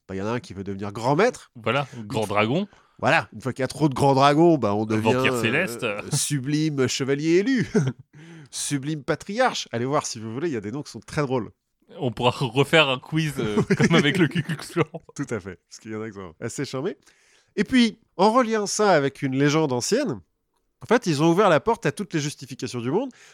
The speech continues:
Speaker 1: pour peu que t'aies un petit peu d'imagination et un petit peu de culture, quoi.
Speaker 2: Oui, et puis, euh, un petit peu de réalisme. Non, on s'en fout.
Speaker 1: <laughs> Non, non, là, euh.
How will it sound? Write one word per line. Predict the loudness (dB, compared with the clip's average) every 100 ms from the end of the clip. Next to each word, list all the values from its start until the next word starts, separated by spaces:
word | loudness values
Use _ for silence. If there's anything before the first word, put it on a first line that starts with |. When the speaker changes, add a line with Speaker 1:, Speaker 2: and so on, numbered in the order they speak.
| _
Speaker 1:
pour | -6 0
peu | -2
que | 0
t'aies | -6
un | -6
petit | -10 -8
peu | -8
d'imagination | -6 -6 -6 -6 -8 -8 -14 -6 -4 -2 0
et | -2
un | -4
petit | -10
peu | -10
de | -6
culture, | -6 0 -2 0
quoi. | -8 _ _ _ _ -4
Speaker 2:
Oui, | -2 -2
et | -6
puis, | -8 -6 -6
euh, | -6 -8 -16 _ _ _ _ -8
un | -6
petit | -6 -12
peu | -6 -4
de | 0
réalisme. | 2 2 0 -4 -4
Non, | -4 -6
on | -12
s'en | -14
fout. | -14 -4
Speaker 1:
<laughs> | 0 2 2 2
Non, | 0 -2
non, | -10
là, | -12
euh. | -12 -14